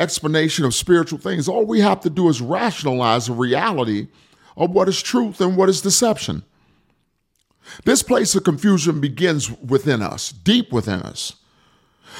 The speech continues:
Let's consider the old, age-old image of a man with a devil on one shoulder and an angel on the other.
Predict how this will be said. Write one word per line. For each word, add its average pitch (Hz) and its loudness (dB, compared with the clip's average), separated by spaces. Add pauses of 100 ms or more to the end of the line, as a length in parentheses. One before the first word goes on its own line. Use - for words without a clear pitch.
(160)
Let's - 0
consider 208 2
the 180 0
old, 175 0 (100)
age-old 170 0
image 151 -4
of 113 -6
a 117 0
man 123 0
with 107 0
a 95 -2
devil 127 0
on 113 -2
one 123 -2
shoulder 110 2
and 104 4
an - 0
angel 123 2
on 107 2
the 104 2
other. 92 -2